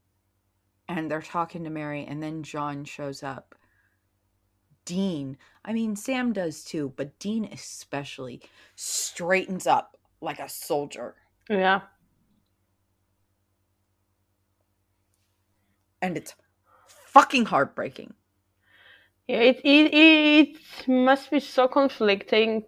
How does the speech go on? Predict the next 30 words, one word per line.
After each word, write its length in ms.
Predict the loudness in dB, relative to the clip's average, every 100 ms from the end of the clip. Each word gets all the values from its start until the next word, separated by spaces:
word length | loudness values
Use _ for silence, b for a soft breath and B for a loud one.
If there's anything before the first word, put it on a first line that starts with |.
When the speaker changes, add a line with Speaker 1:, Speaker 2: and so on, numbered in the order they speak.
| -6
Speaker 2:
to 720 | 0 2 2 0 -2 -6 -10 _ _ _ _ _ _ 2
get 240 | 4 4 -2
to 120 | 2
experience, 800 | 2 2 -6 -4 2 2 2 -4 B B B
but 140 | 12
also 260 | 12 10 6
it 260 | 6 6
would 160 | 4 6
make 340 | 6 6 4
you 100 | 0
so 400 | -2 -2 4 6
angry 520 | 6 4 4 6 6
and 160 | 2 -4
so 300 | -2 4 4
bitter, 400 | 4 0 0 0
you 180 | 0 0
know, 220 | 4 6
like, 340 | 6 4 -2 -10 _ -6
to 300 | 0 2 0
ha-, 200 | -4 -8 -4
know 460 | 2 8 10 10
that 240 | 8 4 2 -12 -16 0
you 160 | 2
could 220 | 2 2 2
have 240 | 2 0
had, 340 | 4 4 4 4
like, 300 | 2 4 8
that 260 | 8 8 2
version 400 | 2 2 2
of 100 | 0